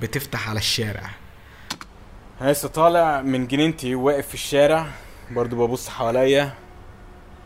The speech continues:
مش باين إن في، آه، إيه ده؟ استنوا. أوكي. استنوا دقيقة. في زي، آم،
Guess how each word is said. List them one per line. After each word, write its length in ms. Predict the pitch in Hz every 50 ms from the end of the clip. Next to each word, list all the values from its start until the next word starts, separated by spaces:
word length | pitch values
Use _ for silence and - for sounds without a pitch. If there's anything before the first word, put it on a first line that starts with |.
| - - - - - - - - - - - - - - - - - - - - -
مش 80 | -
باين 260 | - 123 120 120 120
إن 140 | 117 113 107
في، 600 | 104 - - 117 113 113 113 113 110 110 110 110
آه، 340 | 110 110 107 107 104 104 101 - - - - - - - - - - - - - - - - - - - - - - - - - - - - - - - -
إيه 60 | 110
ده؟ 100 | 104 92 - - - - - - - - - - - - -
استنوا. 360 | - - - 117 107 104 101 - - - - - - - - - - - - - - - - - - - - - - - - - - - - - - - - -
أوكي. 220 | 104 - 110 95 - - - - - - - - - - - - - - - - - -
استنوا 280 | - - - 110 107 104
دقيقة. 300 | 104 110 117 139 175 180 170 - - - - - - - - - - - - - - -
في 80 | 127 123
زي، 360 | 131 135 127 123 120 117 110
آم، 460 | 107 107 107 104 107 107 104 107